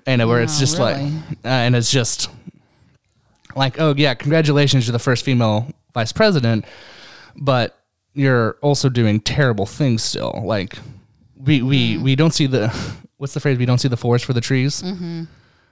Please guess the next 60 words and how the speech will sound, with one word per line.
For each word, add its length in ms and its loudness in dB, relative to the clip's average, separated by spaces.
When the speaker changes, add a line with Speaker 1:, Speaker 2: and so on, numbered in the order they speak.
Speaker 1:
Where 240 4
we 100 4
Speaker 2:
Mm-hmm. 60 2
Speaker 1:
see, 260 2
we 140 0
see 140 2
a 40 0
couple 300 -2
things. 360 2
We 80 2
see 200 0
Obama. 440 2
A 40 0
lot 100 2
of 60 -2
people 260 0
will 260 -4
say 300 -2
they 120 -2
see 160 -2
Obama, 600 0
and 680 0
they'll 140 2
say 180 0
all 120 2
the 100 -4
great 220 -2
things 220 4
he 80 0
did 440 0
from 160 2
their 100 0
perspective, 560 -4
but 100 -2
it's 100 -6
like, 200 -6
well, 100 0
he 140 -2
still 160 2
did 80 -2
a 20 2
lot 160 0
of 140 -6
awful 300 -2
things 260 -4
as 140 -6
well. 300 -2
Speaker 2:
Well, 300 -4
okay, 400 -2
let's 280 -8
just, 380 -6
let's 180 -2
just 200 -4
talk 200 -2
about 220 -6
that. 160 -10
Let's 180 -2
just 220 -6
talk 240 -2
about, 560 0